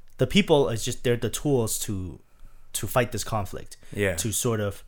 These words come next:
Speaker 1: argue for their justifiable cause.
Speaker 2: Of course.
Speaker 1: But ultimately, yeah, everyone is human.
Speaker 2: Yeah.
Speaker 1: And that's what it comes down to.
Speaker 2: Mm-hmm. And, you know, it's, it's interesting that you brought up,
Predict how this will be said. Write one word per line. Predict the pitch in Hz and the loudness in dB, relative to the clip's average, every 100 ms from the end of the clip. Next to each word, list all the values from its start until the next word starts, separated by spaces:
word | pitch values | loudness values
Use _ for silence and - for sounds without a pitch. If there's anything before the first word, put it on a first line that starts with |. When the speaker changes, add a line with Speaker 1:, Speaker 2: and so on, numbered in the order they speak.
| - - | -16 0
Speaker 1:
argue | 139 139 123 117 | 4 6 4 0
for | 113 | 0
their | 95 104 | -2 -2
justifiable | 98 92 - 98 92 87 | -2 -2 -4 -2 -2 0
cause. | - 98 78 - - | 0 -2 -2 -4 -6
Speaker 2:
Of | - | -6
course. | - 85 - | -4 -4 -2
Speaker 1:
But | 98 85 82 - - - - - - | -2 -2 -6 -10 -12 -12 -16 -18 -2
ultimately, | 147 143 113 101 101 98 | 0 2 2 0 -2 -2
yeah, | 131 120 - | 0 0 0
everyone | - 110 113 113 | 4 8 12 12
is | 107 | 12
human. | - 113 - - - | 10 8 6 2 0
Speaker 2:
Yeah. | 110 107 85 - - - - - | 2 2 2 -6 -10 -12 -10 -4
Speaker 1:
And | |
that's | 107 107 | 0 2
what | 98 | 2
it | |
comes | - 87 | 4 4
down | 82 | 2
to. | - - - | 2 0 0
Speaker 2:
Mm-hmm. | 101 95 92 - - - - - - - | 0 -2 -2 -4 -6 -6 -8 -8 -10 -4
And, | 110 107 | 2 2
you | 117 | 4
know, | 113 | 2
it's, | 107 - - | 0 -2 -2
it's | 117 110 | -4 -6
interesting | 143 139 143 131 113 | -4 0 2 2 4
that | 107 | 2
you | 104 | 0
brought | 98 107 101 | 2 4 4
up, | 98 | 2